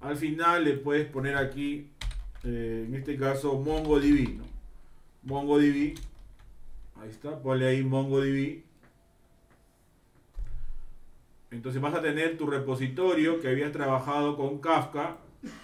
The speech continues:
ahora en la rama de Kafka, y ahora vas a tener tu repositorio para la T dos que va a aparecer para MongoDB, ¿no? Van a ser del mismo repositorio, pero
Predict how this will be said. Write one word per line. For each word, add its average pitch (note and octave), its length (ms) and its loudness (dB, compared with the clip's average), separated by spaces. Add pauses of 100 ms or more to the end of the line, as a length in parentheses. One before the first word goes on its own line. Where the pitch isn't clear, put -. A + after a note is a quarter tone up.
(320)
ahora C#3+ 760 2 (160)
en B2+ 140 -2
la B2 140 4
rama D3+ 340 4
de C#3+ 140 2
Kafka, C#3+ 420 2
y C#3 80 2
ahora C#3+ 320 4
vas C#3+ 180 0
a D3 60 -2
tener C#3 320 0
tu C#3+ 120 -4
repositorio C#3+ 1040 0
para C3+ 560 2 (380)
la B2 260 -4
T D3+ 160 4
dos D3 320 2 (720)
que C3 100 -6
va C3 100 0
a - 20 0
aparecer C3 480 0
para A#2 400 -4
MongoDB, B2+ 680 0
¿no? B2+ 100 -14 (1120)
Van D#3+ 220 -2
a E3 80 2
ser E3+ 180 0
del D3 160 -2
mismo F3 340 0
repositorio, E3 840 2
pero D#3+ 400 -2